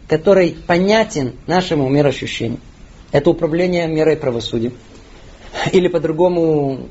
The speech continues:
управление наказанием и поощрением. То есть, человек несет ответственность за свои деяния, за свои поступки. Мир управляем в зависимости от деяний самого человека, как результат его свободы выбора.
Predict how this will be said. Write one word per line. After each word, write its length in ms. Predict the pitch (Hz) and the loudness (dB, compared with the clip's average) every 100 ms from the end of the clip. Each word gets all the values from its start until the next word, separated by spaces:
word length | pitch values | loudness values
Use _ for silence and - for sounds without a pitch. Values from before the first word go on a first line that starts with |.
| - | -4
управление 640 | 147 147 143 151 165 156 | -2 2 2 4 2 0
наказанием 720 | 143 139 139 113 185 190 170 | -2 -6 -10 -2 0 2 0
и 40 | 147 | 0
поощрением. 680 | 135 131 151 190 151 110 - - _ - | -2 0 2 2 2 -2 -10 -20 _ -2
То 100 | 143 | 2
есть, 340 | 135 - - - - - - - | 2 -2 -18 -20 -20 -20 -20 -16
человек 360 | - 160 165 185 | 0 4 4 2
несет 300 | 190 208 208 | 0 0 2
ответственность 800 | - 277 311 - 175 127 - - - - - - - | 2 2 -2 -2 -4 -4 -8 -20 -20 -20 -20 -16 -4
за 100 | 135 | -2
свои 240 | 160 185 | 4 4
деяния, 400 | 180 226 254 101 - | 4 2 0 -4 -12
за 60 | - | -8
свои 160 | 156 | -6
поступки. 440 | - 170 233 208 - - - - - - - - - | -4 -2 0 -2 -8 -20 -20 -20 -20 -20 -20 -14 2
Мир 340 | 170 180 185 - | 4 4 2 -4
управляем 580 | 156 196 208 277 311 | 2 2 4 4 2
в 40 | 170 | 0
зависимости 640 | 156 180 196 214 208 - | 0 -2 -2 -4 -4 0
от 120 | 214 | 2
деяний 320 | 180 208 220 226 | 4 2 2 -2
самого 320 | 220 226 233 | -2 -2 -2
человека, 480 | 247 254 285 285 - - - | 2 2 4 0 -2 -20 -2
как 160 | 175 180 | 0 2
результат 500 | 175 196 277 277 165 | 0 0 0 0 -2
его 140 | 147 | -6
свободы 360 | 143 160 196 226 | -6 -2 0 0
выбора. 300 | 277 285 | 0 -2